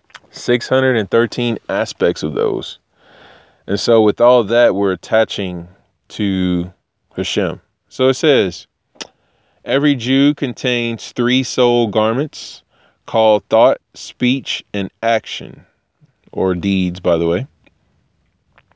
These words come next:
"One's mission in this world is to attach each one of these soul garments to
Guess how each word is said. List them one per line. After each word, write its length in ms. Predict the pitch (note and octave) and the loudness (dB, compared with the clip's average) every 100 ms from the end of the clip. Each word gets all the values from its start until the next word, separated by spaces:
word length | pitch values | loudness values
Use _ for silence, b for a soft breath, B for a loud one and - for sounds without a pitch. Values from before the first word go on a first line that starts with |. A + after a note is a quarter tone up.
| _ - | _ -12
"One's 500 | G#2 A2+ C3 E3 D3 | -4 0 2 2 0
mission 460 | B2 C3 D3+ D#3+ C#3+ | 0 0 0 0 0
in 140 | A2+ | 0
this 220 | A2+ C3 G#2+ | 0 0 0
world 360 | G#2 A#2+ D3+ | 2 4 2
is 100 | B2 | -2
to 160 | - A2 | 0 -2
attach 520 | F#2+ A2+ A#2+ D3 - | 0 2 2 2 -2
each 300 | A2+ C#3 - | -4 -4 -2
one 200 | A#2 B2 | -2 0
of 140 | C3 G2+ | -2 -2
these 520 | G#2+ B2 C#3+ C#3+ - B B B B _ | -2 0 -2 -4 -12 B B B B _
soul 560 | - - A#2+ B2 D3 D3 | -14 -4 2 4 4 2
garments 640 | A#2 A2+ C3 D#3 D3 - | 2 2 2 -2 -8 -16
to 480 | - - C3 C#3 | -6 0 4 4